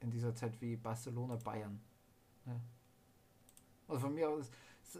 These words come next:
ich würd dann sogar Villarreal, Atalanta spannender finden. Muss ehrlich sagen. Aber naja,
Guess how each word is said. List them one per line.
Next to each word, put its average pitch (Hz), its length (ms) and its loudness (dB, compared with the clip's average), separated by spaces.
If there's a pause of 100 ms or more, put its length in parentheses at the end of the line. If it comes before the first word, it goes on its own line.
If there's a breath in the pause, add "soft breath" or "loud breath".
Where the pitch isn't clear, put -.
ich - 300 -6
würd 185 260 -2
dann 151 120 -2
sogar 143 260 0
Villarreal, 135 460 2
Atalanta 123 540 0
spannender 107 480 -2
finden. - 280 -10 (1800 loud breath)
Muss 113 100 -6
ehrlich 110 220 -2
sagen. 117 260 -6 (2500 loud breath)
Aber 156 140 -2
naja, 120 260 -4